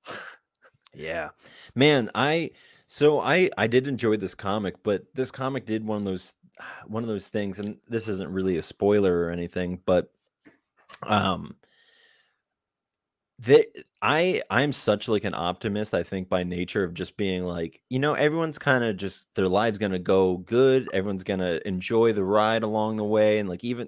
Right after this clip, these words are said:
Speaker 2: like, there are some hard times, but, like, you'll be okay to pull through.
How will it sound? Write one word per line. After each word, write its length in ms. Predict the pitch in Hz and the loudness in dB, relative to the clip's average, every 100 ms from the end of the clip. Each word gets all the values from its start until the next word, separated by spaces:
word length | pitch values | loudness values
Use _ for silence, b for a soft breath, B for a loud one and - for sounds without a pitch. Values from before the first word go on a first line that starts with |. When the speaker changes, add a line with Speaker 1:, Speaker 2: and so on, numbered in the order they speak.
| - | -2
Speaker 2:
like, 220 | 107 101 | -2 0
there 160 | 131 156 | 2 2
are 120 | 165 | 2
some 180 | 160 139 | -2 -4
hard 240 | 147 151 | -2 -2
times, 380 | 156 151 113 92 | -2 -2 -2 -4
but, 180 | 104 92 | -4 -2
like, 280 | 95 92 - | -2 -4 -4
you'll 200 | 147 165 | -2 0
be 180 | 113 95 | 2 0
okay 280 | - 95 87 | 0 -2 -2
to 80 | |
pull 280 | 82 - 87 | -4 -6 -8
through. 360 | - 87 92 | -6 -2 -2